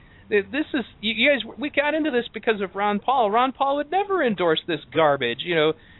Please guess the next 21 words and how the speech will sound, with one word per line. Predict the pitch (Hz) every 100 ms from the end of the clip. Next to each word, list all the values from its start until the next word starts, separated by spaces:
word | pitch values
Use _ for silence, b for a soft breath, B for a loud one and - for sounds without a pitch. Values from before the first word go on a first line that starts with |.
| B -
And, | 165 165
um, | 147 139 131 127
at | 156
one | 170 233
point, | - 170 151
because | 160 151
I |
was | 143 135
part | - 247
of | 190
their | 131
network, | 147 202 127 117
actually, | 127 120 - 120
their | 123
radio | 120 170 240 110
network, | 110 117 113 120
which | 135 -
is | 131
where | 131
I | 123
got | 120